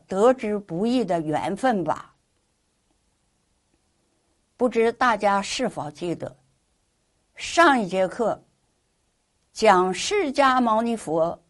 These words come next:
在人世间示现成佛，我讲了以下几层意思。第一层意思，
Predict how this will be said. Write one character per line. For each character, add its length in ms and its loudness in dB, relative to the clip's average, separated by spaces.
在 400 6
人 400 0
世 220 -4
间 360 2
示 340 -6
现 300 2
成 240 -4
佛， 380 -4
我 180 2
讲 340 0
了 160 4
以 260 -6
下 480 -2
几 280 -6
层 280 -4
意 180 -4
思。 220 -16
第 280 4
一 80 4
层 300 -2
意 200 -4
思， 240 -14